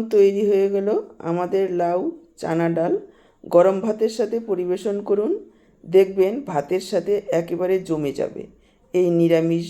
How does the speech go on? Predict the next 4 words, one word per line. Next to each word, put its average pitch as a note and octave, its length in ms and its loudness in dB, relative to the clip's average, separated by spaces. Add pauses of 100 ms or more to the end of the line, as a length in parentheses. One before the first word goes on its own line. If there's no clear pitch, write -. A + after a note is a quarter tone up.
ডাল। G2+ 220 -2 (480)
সামনেই F#3+ 640 -2 (680)
কার্তিক F3+ 560 -2
মাস F#3 260 0